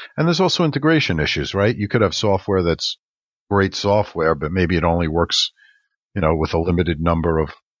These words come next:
other partners and custodians. And so the people who are using it love it.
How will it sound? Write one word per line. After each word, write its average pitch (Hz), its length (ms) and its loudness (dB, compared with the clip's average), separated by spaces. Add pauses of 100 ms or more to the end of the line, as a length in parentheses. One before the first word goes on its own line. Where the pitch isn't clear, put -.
(160)
other 90 220 0
partners 95 680 0
and 80 140 -4
custodians. 82 920 0
And 82 160 -2
so 85 300 0
the 82 80 -6
people 90 360 -2
who 80 140 -2
are 76 40 -2
using 85 460 2
it 73 120 -4
love 80 320 0
it. 78 160 -4